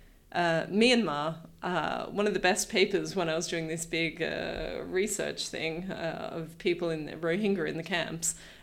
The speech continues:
uh, for my secondary data review was this paper by an anthropologist who had gone in and really tried to understand the situation in a much more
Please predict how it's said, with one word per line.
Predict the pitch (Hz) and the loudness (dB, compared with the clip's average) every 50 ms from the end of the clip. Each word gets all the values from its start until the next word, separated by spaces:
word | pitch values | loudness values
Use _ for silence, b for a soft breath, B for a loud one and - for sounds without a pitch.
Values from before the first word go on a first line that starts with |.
| B B | B B
uh, | 165 160 165 165 170 170 165 165 170 - - - - | 0 0 2 2 2 2 0 0 -2 -4 -6 -10 -12
for | - - 233 | -6 -2 0
my | 220 220 165 170 | 2 2 2 2
secondary | - - 190 - 220 185 196 170 165 170 | 2 2 2 2 2 4 4 4 4 4
data | 165 180 190 208 214 208 | 2 4 4 4 4 4
review | 190 165 160 160 156 156 151 156 160 | 2 0 0 -2 -2 -2 -2 -2 -2
was | 156 151 160 156 151 - | -2 -2 -2 -2 -2 -2
this | - - 156 156 - | -2 -2 -2 -2 -2
paper | - - - 214 196 196 196 165 | -4 0 2 4 4 4 4 0
by | 160 160 165 160 170 | -2 0 0 0 2
an | 180 202 170 | 0 0 0
anthropologist | 170 170 165 165 - 160 - 202 208 208 208 208 202 - - 170 - - - - | 0 -2 -2 -4 -8 -6 -2 2 4 4 4 2 0 -2 -6 -4 -4 -4 -4 -2
who | - 202 180 | 0 2 2
had | 175 170 170 - - 175 | 2 0 -2 -8 -8 -4
gone | - 214 226 254 262 | -2 0 0 2 2
in | 269 269 262 240 | 2 2 2 2
and | 226 220 220 | 2 2 2
really | 214 226 233 220 226 | 2 2 2 0 -2
tried | 226 - - 220 214 214 | -2 -4 -2 -2 -2 -2
to | - 202 180 | -4 -6 -4
understand | 185 202 208 202 202 - 196 180 175 170 170 | -2 0 0 0 0 -2 -4 -4 -4 -4 -4
the | 170 | -2
situation | 165 - 185 175 - 175 165 160 165 165 - 160 | 0 0 0 0 0 0 -2 0 0 -2 -2 -4
in | 160 165 165 | -4 -4 -4
a | 165 160 160 165 175 | -4 -6 -6 -6 -4
much | 180 170 165 - - - - - - - 190 | -2 -2 -2 -4 -4 -6 -6 -4 -2 -2 -2
more | 180 160 160 160 160 165 | -2 0 0 0 0 0